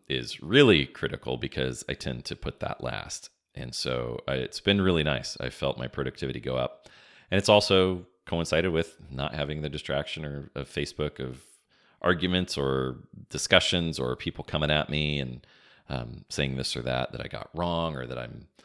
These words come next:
a horrible person or, <laughs> or whatever that is triggering people. Um, and I'm just enjoying not having that noise in my life. But, uh, I, I'm, I'm thinking that, uh, I will end up creating, like, a private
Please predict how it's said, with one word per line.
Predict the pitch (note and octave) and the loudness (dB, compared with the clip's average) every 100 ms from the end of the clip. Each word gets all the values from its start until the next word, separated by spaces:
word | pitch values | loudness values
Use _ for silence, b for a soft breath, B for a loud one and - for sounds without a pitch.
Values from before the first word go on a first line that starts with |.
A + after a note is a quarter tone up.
| b - | b -14
a | |
horrible | - C#2+ C2 | -2 -2 -2
person | - - F2 - D#2+ D#2 C#2+ | -2 0 0 0 0 0 0
or, | A#1+ - | -4 -10
<laughs> | - | -12
or | - - G#2+ | -10 -8 -6
whatever | - E2 D#2 C2 A#1+ - | -2 0 0 -4 -8 -6
that | C2+ | -6
is | G#1 G#1+ A#1+ | -6 -10 -14
triggering | - D#2+ C#2+ B1 A#1+ | -8 -6 -6 -8 -10
people. | - - - A1 - B B B B B - | -12 -12 -10 -12 -12 B B B B B -12
Um, | B1 A#1+ A#1 - - | -10 -10 -12 -16 -12
and | B1+ | -10
I'm | B1+ | -10
just | - - | -10 -10
enjoying | B1+ D2 C2 B1 | -8 -6 -6 -6
not | A#1+ B1 | -8 -6
having | C#2 B1 B1 | -6 -6 -6
that | B1 B1+ | -8 -8
noise | B1 B1 A#1+ | -8 -8 -8
in | A#1+ | -10
my | A1+ - | -10 -6
life. | B1 - - - _ b b b b _ | -6 -8 -12 -20 _ b b b b _
But, | C2+ - - | 0 0 -4
uh, | - - - - - | -6 -6 -8 -6 0
I, | F2+ - | 2 2
I'm, | A2 G2+ - | 2 0 -4
I'm | G2 F2+ - | -4 -4 -8
thinking | - B2+ C3 C3 D#2 C#2 C2+ | -6 -2 -2 -2 -2 -2 -2
that, | C2 C2 - _ _ _ _ _ _ - | 0 -2 -4 _ _ _ _ _ _ -12
uh, | - C2 B1 - | -8 -6 -6 -2
I | D2 | -2
will | C#2+ D#2+ C#2 | 2 0 0
end | C#2+ C#2 | -2 -2
up | - | -4
creating, | - C#2 C2 | -6 -6 -6
like, | B1 C2 | -8 -8
a | A#1+ A#1+ - | -8 -8 -12
private | - D#2+ D2+ C2+ | 2 4 4 0